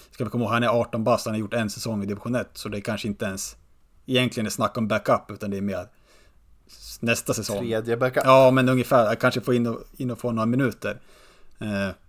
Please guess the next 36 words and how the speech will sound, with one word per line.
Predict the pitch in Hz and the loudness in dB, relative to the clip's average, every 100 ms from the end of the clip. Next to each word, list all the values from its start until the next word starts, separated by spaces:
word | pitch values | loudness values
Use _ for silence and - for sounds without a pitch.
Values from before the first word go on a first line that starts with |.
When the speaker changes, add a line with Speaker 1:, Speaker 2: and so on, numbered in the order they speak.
| - _ | -20 _
Speaker 1:
så | - 110 | -16 -10
man | 107 110 | -8 -6
är | |
väl | 107 107 | -6 -6
lite | 113 107 - | -6 -8 -8
mer | 110 98 | -8 -6
ute | 98 - 98 | -10 -10 -12
efter | - 107 98 95 | -10 -10 -8 -8
att, | 120 - | -12 -12
att | 143 151 | -10 -4
få | 139 | 0
in | 127 | 0
någon | 123 117 | 0 -2
som, | 120 110 - - _ - | -2 -4 -8 -20 _ -14
som | - | -6
kan | 131 135 | -2 0
gå | 147 | 2
in | 139 | 2
och | 135 | 2
konkurrera | 131 135 139 135 | 2 -2 6 6
direkt, | 120 131 - - | 8 2 -2 -4
eller | 120 | -2
kanske | - 113 | -2 -4
till | 107 117 | -4 -6
och | |
med | 110 | -4
ta | 113 | -4
en | |
startplats, | - 113 - 117 - | -2 -4 0 -2 -2
speciellt | - - 123 113 | -12 -4 -2 -2
på | 113 | -2
det | 104 | -2
där | |
inne | 107 | -2
mittfältet | 107 104 135 117 - - | -4 2 2 2 -6 -12
som | 110 | -14